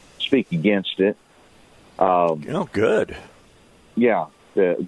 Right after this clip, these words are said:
Speaker 1: the, A E A actually did not appear at the end of the table, but I know that they were involved in, in actually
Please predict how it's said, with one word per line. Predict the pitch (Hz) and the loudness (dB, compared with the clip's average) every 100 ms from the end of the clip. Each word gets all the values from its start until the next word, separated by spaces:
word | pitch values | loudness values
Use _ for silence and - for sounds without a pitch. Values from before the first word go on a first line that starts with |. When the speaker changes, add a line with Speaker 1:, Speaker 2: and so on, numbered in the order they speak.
| - | -2
Speaker 1:
the, | 95 85 113 98 101 - | 0 2 2 2 0 2
A | - 123 | 2 4
E | 147 135 | 4 4
A | 135 156 120 | 2 2 2
actually | 123 - 113 101 | 0 0 -2 0
did | 110 98 | -2 0
not | 107 120 - - - - - - | 2 2 -2 -8 -20 -20 -20 -6
appear | 101 - 143 143 120 | -6 -2 0 2 2
at | - | 2
the | 107 | 0
end | 107 | 2
of | 90 | 2
the | 92 | 0
table, | 131 131 123 95 | 2 2 4 2
but | 82 98 | 2 2
I | 104 | 2
know | 110 117 110 107 _ - - _ - | 4 4 2 0 _ -20 -20 _ -2
that | 104 | 2
they | 113 113 | 4 4
were | 107 107 | 4 4
involved | 95 104 104 101 104 87 | 2 2 2 2 0 0
in, | 92 87 | -2 -2
in | 87 98 | -2 2
actually | 101 104 - 95 90 87 | 2 0 0 2 2 0